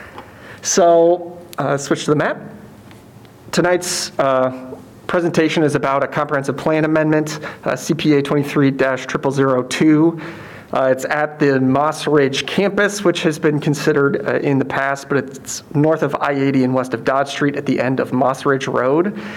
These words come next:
Uh, as you can see in this aerial map, it's undeveloped land, approximately sixty plus acres. Uh, it's got some environmentally sensitive features on it, but it's largely undeveloped. Uh, land to the west and north is also largely undeveloped.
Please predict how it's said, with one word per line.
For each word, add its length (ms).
Uh, 80
as 240
you 80
can 160
see 440
in 160
this 260
aerial 500
map, 320
it's 260
undeveloped 500
land, 300
approximately 720
sixty 320
plus 300
acres. 560
Uh, 120
it's 120
got 180
some 100
environmentally 640
sensitive 380
features 380
on 160
it, 220
but 80
it's 160
largely 320
undeveloped. 640
Uh, 180
land 300
to 80
the 80
west 320
and 100
north 300
is 160
also 440
largely 540
undeveloped. 720